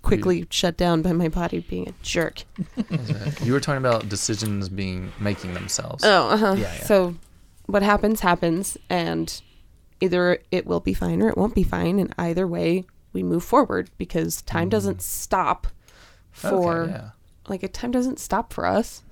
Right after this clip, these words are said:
Speaker 2: No.
Speaker 1: So either, like, you could try to hold on to this water that's flowing all around you, but it's going that way either way. Like, stop. <laughs> Let
Speaker 2: So
Speaker 1: go of the log in the way and, like,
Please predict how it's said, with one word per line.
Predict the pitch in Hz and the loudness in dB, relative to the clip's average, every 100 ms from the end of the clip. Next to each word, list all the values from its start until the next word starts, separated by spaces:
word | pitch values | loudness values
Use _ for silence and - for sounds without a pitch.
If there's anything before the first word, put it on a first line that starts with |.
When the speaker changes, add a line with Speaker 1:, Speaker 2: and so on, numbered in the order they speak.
| 147 139 120 104 92 | -14 -12 -10 -6 -4
Speaker 2:
No. | 90 95 95 | -4 -4 -4
Speaker 1:
So | 95 214 196 190 - | 2 4 6 2 0
either, | 214 202 202 196 - - | 0 2 2 0 -4 -8
like, | 196 | -6
you | 208 | -4
could | - 240 | -4 -4
try | - 190 240 | 0 2 4
to | 240 | 2
hold | 190 190 | 2 4
on | 196 196 | 6 6
to | 208 | 4
this | 180 185 | 4 4
water | 170 165 190 175 | 6 8 8 6
that's | 170 165 | 4 2
flowing | - 170 185 175 | 2 4 4 4
all | 170 | 2
around | 165 170 190 175 | 0 0 0 0
you, | 160 165 | 0 0
but | 170 165 - - | 0 -8 -12 -12
it's | 175 - - | -10 -10 -10
going | - 214 294 196 | -2 4 4 6
that | 226 247 | 6 6
way | 214 196 | 6 6
either | 185 196 180 | 4 2 0
way. | 175 147 - - - | 0 0 -2 -6 -8
Like, | 185 175 170 - - _ - - - - | -6 -4 -6 -12 -20 _ -20 -20 -20 -12
stop. | - 214 196 170 - - - 214 | 2 6 8 8 8 6 6 2
<laughs> | - - - - | 0 -8 -6 2
Let | 226 | 4
Speaker 2:
So | - 262 | 6 8
Speaker 1:
go | |
of | 269 220 | 8 6
the | 277 | 6
log | 233 226 196 190 190 | 8 8 8 6 2
in | - 214 | 0 0
the | 214 | 2
way | 220 190 180 175 180 | 2 4 4 2 -2
and, | - 180 | -4 -4
like, | 175 160 - | -4 -4 -6